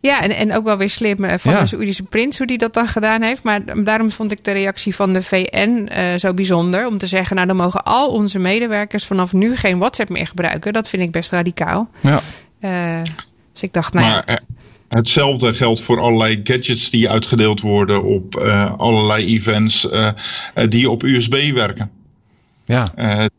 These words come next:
Speaker 3: ja, d-, die zijn ook een potentieel risico.
Speaker 1: Ja, het is een beetje social hacking.
Speaker 2: Want die prik je
Speaker 1: Ja.
Speaker 2: gewoon lekker in je computer en vervolgens weet je
Speaker 3: Ja,
Speaker 2: niet wat er gebeurt
Speaker 3: en
Speaker 2: natuurlijk.
Speaker 3: Ja, exact. Dat zou zomaar een toetsenbord kunnen zijn.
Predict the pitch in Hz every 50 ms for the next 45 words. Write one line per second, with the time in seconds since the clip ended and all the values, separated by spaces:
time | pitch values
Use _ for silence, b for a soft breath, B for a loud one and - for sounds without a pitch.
0 | _ _ _ 139 147 120 120 113 101 95 95 95 98 - - - - - 113 120
1 | 113 101 120 110 107 107 143 139 - 127 117 113 120 123 127 117 113 113 - -
2 | 127 110 110 107 113 110 - 110 - 104 95 95 92 - - _ - 226 226 196
3 | - - - - 180 175 180 196 185 - 233 220 220 - 220 190 180 165 165 -
4 | - 156 156 160 165 147 - - - - 175 156 127 123 - 127 117 - 123 127
5 | 131 131 123 127 120 110 - 117 151 143 135 123 139 151 127 117 110 110 113 120
6 | 120 120 113 123 131 127 135 - - 175 170 131 131 170 180 156 127 120 120 113
7 | 101 - - 151 - - _ b b b b b b 120 131 147 151 120 - 117
8 | 113 - 151 143 147 - 101 - - 113 107 104 107 131 127 127 127 131 135 131
9 | 165 156 - - - 117 113 113 - 117 110 101 104 107 104 104 101 104 104 104
10 | 101